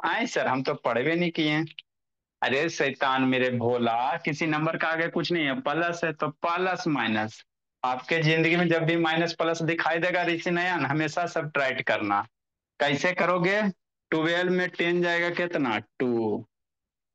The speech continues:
और नीचे इलेवन। साइन बड़ा नंबर ये, इसके आगे माइनस है, माइनस पुट करेंगे। अब बड़ी गलत किया अनुभव, तो मार डंटा, मार डंटा बाबू,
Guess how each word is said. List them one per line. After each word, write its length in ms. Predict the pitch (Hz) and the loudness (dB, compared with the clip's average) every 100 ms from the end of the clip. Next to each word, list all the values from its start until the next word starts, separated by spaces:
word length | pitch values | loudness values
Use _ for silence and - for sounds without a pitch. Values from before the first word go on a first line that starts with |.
| _ 113 | _ -2
और 60 | |
नीचे 600 | 131 143 139 - 131 202 127 - | 0 0 -4 -4 0 2 0 2
इलेवन। 600 | 156 131 127 113 107 120 | 4 4 6 4 4 4
साइन 540 | 120 143 143 170 240 220 - _ - 120 | 2 2 2 2 2 0 -6 _ -6 0
बड़ा 320 | 131 147 151 | 2 2 2
नंबर 400 | 147 147 147 147 | 2 2 2 2
ये, 200 | 160 160 | 0 0
इसके 200 | 147 143 | 0 0
आगे 180 | 135 139 | 0 2
माइनस 460 | 135 131 139 143 165 | 2 2 0 0 0
है, 60 | 147 | 0
माइनस 420 | 120 110 120 - | 2 2 0 -2
पुट 220 | 117 107 | -2 -2
करेंगे। 260 | 110 110 113 _ _ _ 123 | 0 -2 -4 _ _ _ -2
अब 180 | 139 | 0
बड़ी 180 | 151 185 | 0 0
गलत 340 | 180 175 180 - | 2 0 0 0
किया 180 | 165 170 | 0 2
अनुभव, 400 | 170 170 151 127 | 2 2 0 0
तो 120 | 131 | -2
मार 420 | 135 143 175 190 185 | -2 0 0 0 0
डंटा, 420 | 160 165 165 175 | 0 0 0 0
मार 360 | 165 160 165 160 | 0 0 0 0
डंटा 340 | 151 151 156 | 0 0 0
बाबू, 280 | 151 151 | 0 0